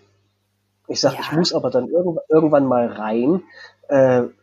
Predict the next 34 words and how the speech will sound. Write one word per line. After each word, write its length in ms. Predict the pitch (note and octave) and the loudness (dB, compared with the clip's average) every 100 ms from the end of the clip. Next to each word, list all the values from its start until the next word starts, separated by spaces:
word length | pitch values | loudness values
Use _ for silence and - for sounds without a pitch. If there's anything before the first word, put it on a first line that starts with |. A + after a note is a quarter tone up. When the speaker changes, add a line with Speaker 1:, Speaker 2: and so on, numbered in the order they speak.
| _ | _
Speaker 1:
weil 600 | A2 B2+ A#2 A2 A#2 A#2+ - | -12 -2 0 2 0 0 -2
ich 160 | A2+ | -6
muss 200 | B2 A2+ | -6 -6
die 140 | A2 G2+ | -6 -2
Wohnung 260 | A2 A2 | 0 2
auflösen, 500 | G#2 D#3 B2+ A#2 G2 | 2 2 2 -2 -2
sonst 220 | G2+ A2 B2 | -4 -4 -2
muss 160 | B2 | -2
ich 80 | A#2+ | -2
drei 160 | - G2 | -4 -4
Monate 420 | G#2+ A2+ G#2+ G#2+ | 0 0 0 -2
lang 360 | G#2+ G2+ G2+ G2 - | -2 -2 -4 -6 -6
Miete 260 | A#2 F#3+ | -2 2
bezahlen, 600 | D3+ A2+ - G#2 G#2 G#2 | 2 0 -4 -2 0 0
Speaker 2:
Ja, 100 | G#2+ | -2
Speaker 1:
äh, 40 | E3+ | -2
Speaker 2:
natürlich. 340 | - G#3+ G#3+ | -4 -6 -6
Speaker 1:
was 160 | F#3 - | -2 -2
ja 100 | - | 0
auch 160 | - | 0
noch 120 | D#3 - | 0 -4
so, 200 | A2 A2 | -4 -6
so, 280 | - G#2+ G2+ | -6 -8 -8
so 100 | G#2 | -10
eine 140 | G#2 | -10
Geschichte 400 | G#2 - A2 A2+ | -8 -8 -6 -4
ist, 200 | G2+ - | -6 0
ne? 100 | A#2 | 0
Das 100 | B2 A2+ - | 2 0 -2
ist 20 | |
also 280 | A2 G#2+ E2+ | -2 -6 -10
Speaker 2:
Ja. 60 | |
Speaker 1:
völlig 520 | - - - D3 B2+ - | -14 -12 -2 0 0 0
aberwitzig, 580 | C3 C3 A#2+ - D3 | 2 2 2 0 -2